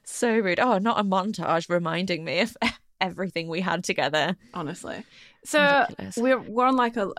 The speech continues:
Speaker 2: we've got, like, a few, like, little bits to talk about, but while we're just on this, like, Lyra and Will emotional trauma traje-, trajectory,
Speaker 1: Mm-hmm.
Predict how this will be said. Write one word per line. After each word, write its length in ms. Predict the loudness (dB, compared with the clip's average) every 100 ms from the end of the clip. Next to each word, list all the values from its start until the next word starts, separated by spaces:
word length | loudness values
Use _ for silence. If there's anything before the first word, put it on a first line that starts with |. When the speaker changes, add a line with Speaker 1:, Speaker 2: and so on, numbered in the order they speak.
| -8
Speaker 2:
we've 140 | -6 -4
got, 100 | -2
like, 160 | -4
a 60 | -6
few, 260 | -8 -6
like, 220 | -4 -6 -6
little 180 | -6
bits 220 | -6 -8 -8
to 60 |
talk 160 | -8 -6
about, 200 | -4 -4
but 100 | -2
while 200 | 0 0
we're 80 | -2
just 200 | -8 -10
on 100 | -10
this, 180 | -10 -8
like, 320 | -8 -8 -12 _ -10
Lyra 460 | -6 -4 -4 -4 -6
and 140 | -8 -6
Will 480 | -6 -4 -6 -8 -8
emotional 560 | -6 -4 -6 -6 -8 -6
trauma 500 | -4 -2 -2 -6 -8
traje-, 320 | -10 -10 -10 -14 _ -20
trajectory, 680 | -10 -8 -6 -8 -8 -10 -8 -8
Speaker 1:
Mm-hmm. 420 | -8 -8 -10